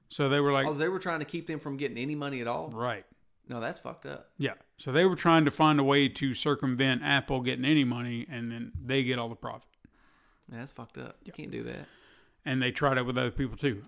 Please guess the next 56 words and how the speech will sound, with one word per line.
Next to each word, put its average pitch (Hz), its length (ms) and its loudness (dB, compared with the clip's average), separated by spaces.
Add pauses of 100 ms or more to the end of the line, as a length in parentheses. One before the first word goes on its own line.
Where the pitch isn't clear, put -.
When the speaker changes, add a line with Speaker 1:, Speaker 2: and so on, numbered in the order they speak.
Speaker 1:
I, 180 200 8
there 180 180 4
was 175 100 6
a 170 40 4
lot 190 200 10
more 180 160 6
Speaker 2:
Just 165 60 2
Speaker 1:
detail. 165 340 4
Like, 165 260 0 (160)
Speaker 2:
just 349 200 -6
hand 359 180 -4
'em 349 120 -4
a 190 60 -6
check 262 360 -6
and 196 100 -6
they'll 196 140 -6
shut 208 240 -6
up. 247 200 -8
You 156 80 -8
Speaker 1:
I 165 60 -8
Speaker 2:
know 185 60 -4
what 180 80 -4
I - 80 -4
Speaker 1:
know. 143 100 -6 (240)
Speaker 2:
mean? 147 100 -4
Speaker 1:
You'd, 139 340 -2
you'd 143 200 -2
think 151 220 2
that 147 120 0
would 135 140 -2
be 139 120 0
that 131 220 -6
simple, 120 300 -6
but 117 180 -8
it's 117 160 -8
not. 110 220 -10 (140)
I 139 100 -4
know 151 240 4
that 151 160 4
some 156 160 4
of 147 80 6
the 139 120 8
other 131 360 4 (320)
platforms 127 600 -2
are 120 100 -4
like, 117 180 -4 (320)
eh. 240 60 -4
Speaker 2:
And 196 100 -4 (360)
there's 165 180 -4
probably 123 300 -2
something 117 240 -10
we 113 80 -8
don't 110 180 -8
even 113 160 -10
know. 117 240 -10 (180)
Speaker 1:
Yeah. 107 280 -4